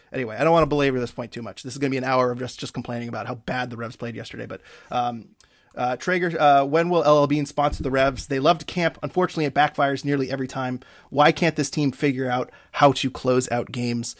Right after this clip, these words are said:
Um, uh, again, uh, I, I mean, they were, the other thing too about Bruce Arena is when he seems to park the bus, he parks the bus, but, like, kinda, like,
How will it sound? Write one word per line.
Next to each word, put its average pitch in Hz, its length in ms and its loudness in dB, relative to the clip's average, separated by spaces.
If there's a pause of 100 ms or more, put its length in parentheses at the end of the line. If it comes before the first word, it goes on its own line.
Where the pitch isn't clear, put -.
(260)
Um, 123 480 6 (140)
uh, - 180 -8 (120)
again, 131 400 4 (480)
uh, 107 60 -6 (420)
I, 117 140 -10 (200)
I 131 60 -2
mean, 127 160 4
they 131 80 8
were, 147 260 10
the - 460 0
other 466 80 6
thing 370 100 8
too 190 140 10
about 143 180 6
Bruce 151 200 2
Arena 143 180 2
is 120 100 -4
when 131 120 0
he 139 80 0
seems 190 240 -2
to - 80 -6
park - 240 2
the - 80 -4
bus, 135 340 -2 (180)
he 202 80 0
parks 302 300 4
the 165 80 -2
bus, 170 220 4
but, - 160 -6
like, 123 180 -6
kinda, 175 480 -2 (320)
like, 143 320 2